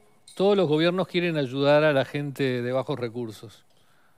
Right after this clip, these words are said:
Algunos hasta lo tienen como principalísima bandera. En los hechos, un servicio que está para ayudar a la gente de bajos recursos es olvidado totalmente.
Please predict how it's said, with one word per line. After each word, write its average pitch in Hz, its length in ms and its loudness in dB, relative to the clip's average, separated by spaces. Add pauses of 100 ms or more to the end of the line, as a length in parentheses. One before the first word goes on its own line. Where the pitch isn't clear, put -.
(200)
Algunos 135 380 -4
hasta 143 200 -2
lo 123 120 -2
tienen 143 240 -6
como 123 400 -6
principalísima 131 680 -6
bandera. 139 580 0
En 139 140 -8
los 139 220 -4
hechos, 190 480 0 (480)
un 170 160 -2
servicio 165 420 0
que 135 80 -6
está 190 220 4
para 139 240 2
ayudar 135 360 2
a 131 80 2
la 123 140 -2
gente 139 280 -6
de 131 100 -2
bajos 143 200 -4
recursos 165 580 -6 (920)
es - 180 -8
olvidado 135 460 2
totalmente. 123 640 -10